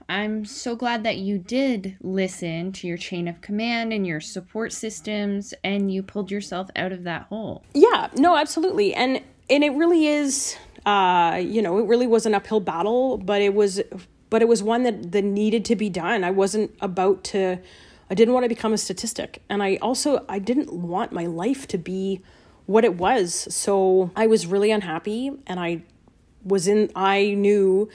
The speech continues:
Speaker 2: that if I wanted to be happy, it was me who had to change it. There was never gonna be a magic pill or one magic counseling session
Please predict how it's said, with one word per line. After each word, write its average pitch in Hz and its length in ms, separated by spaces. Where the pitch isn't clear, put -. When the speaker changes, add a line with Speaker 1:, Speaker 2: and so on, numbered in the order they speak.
Speaker 2:
that 190 160
if 185 140
I 202 200
wanted 214 340
to 220 60
be 202 100
happy, 185 520
it - 120
was 185 160
me 202 260
who 196 120
had 196 100
to 190 80
change 185 340
it. - 240
There 220 100
was 214 140
never 220 220
gonna 226 160
be 196 100
a 185 60
magic 190 400
pill 196 480
or 190 260
one 214 260
magic 220 300
counseling 208 400
session 165 720